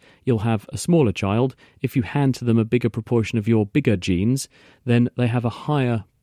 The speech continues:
likelihood of getting taller overall. But this is random,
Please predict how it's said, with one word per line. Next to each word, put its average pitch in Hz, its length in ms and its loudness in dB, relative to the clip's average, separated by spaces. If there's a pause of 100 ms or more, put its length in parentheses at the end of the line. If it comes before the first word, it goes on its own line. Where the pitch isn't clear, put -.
(220)
likelihood 110 800 0 (260)
of 110 140 -2
getting 127 380 4 (240)
taller 139 360 4 (220)
overall. 95 460 0 (360)
But 135 140 2
this 156 200 6
is 131 220 0 (220)
random, 165 480 4